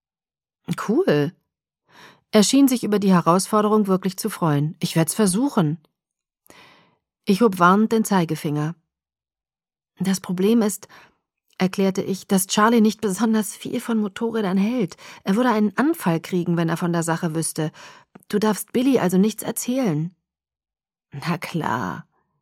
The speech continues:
Jacob lächelte, „ich versteh schon.“ „Ich bezahl dich auch“, sagte ich.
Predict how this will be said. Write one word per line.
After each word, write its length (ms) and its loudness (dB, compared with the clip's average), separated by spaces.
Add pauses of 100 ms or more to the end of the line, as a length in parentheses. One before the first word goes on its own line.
(220)
Jacob 340 -6
lächelte, 480 -10
„ich 160 -6
versteh 400 -2
schon.“ 400 -10 (520)
„Ich 120 0
bezahl 380 6
dich 180 2
auch“, 220 0 (240)
sagte 340 -4
ich. 320 -12